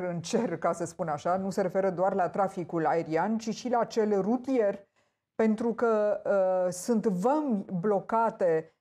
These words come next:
uh, și sunt în continuare timp de așteptare foarte mari, uh,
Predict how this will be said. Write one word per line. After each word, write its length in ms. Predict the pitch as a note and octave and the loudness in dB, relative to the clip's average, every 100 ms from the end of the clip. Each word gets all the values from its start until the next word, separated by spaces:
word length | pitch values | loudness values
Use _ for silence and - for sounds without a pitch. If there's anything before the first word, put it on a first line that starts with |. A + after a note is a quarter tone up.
| _ | _
uh, 640 | - F#3+ F3+ F3 E3+ E3+ F#3 | -4 0 2 2 0 -2 -6
și 400 | - - G3+ - | -10 -10 -6 -6
sunt 260 | - B3 B3 | -4 -4 -2
în 100 | A3 | -2
continuare 760 | A3+ G3 A3 B3 C#4 A3+ G3+ - | -2 -2 -2 0 2 0 0 -4
timp 280 | C4+ C4+ | -2 0
de 60 | G#3+ | 0
așteptare 560 | G#3 - G3+ B3 C4 A#3 | 0 0 -2 0 0 0
foarte 600 | - C#4 C4+ - B3+ B3 B3+ | 0 -2 -2 0 0 2 0
mari, 340 | C#4+ A3+ D3+ - | 0 0 -4 -6
uh, 100 | - | 0